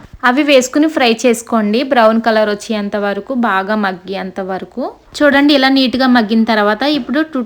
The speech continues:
టేబుల్ స్పూన్లు అల్లం వెల్లుల్లి పేస్ట్ వేసుకున్నానండి. అల్లం వెల్లుల్లి పేస్ట్ వేసుకున్నాను కదండి, పచ్చివాసన పోయేంత వరకు మగ్గించుకోండి. So, ఇలా మగ్గిన తర్వాత అండి ఇప్పుడు మనం ఇందాక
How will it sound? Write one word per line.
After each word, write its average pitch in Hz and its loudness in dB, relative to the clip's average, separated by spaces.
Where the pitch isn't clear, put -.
టేబుల్ 214 0
స్పూన్లు 247 -2
అల్లం 214 -2
వెల్లుల్లి 208 -4
పేస్ట్ 208 -4
వేసుకున్నానండి. 196 -6
అల్లం 262 4
వెల్లుల్లి 262 2
పేస్ట్ 262 0
వేసుకున్నాను 226 0
కదండి, 196 -2
పచ్చివాసన 233 0
పోయేంత 208 -2
వరకు 196 -4
మగ్గించుకోండి. 233 2
So, 302 2
ఇలా 294 4
మగ్గిన 254 4
తర్వాత 233 2
అండి 220 0
ఇప్పుడు 269 0
మనం 262 2
ఇందాక 254 6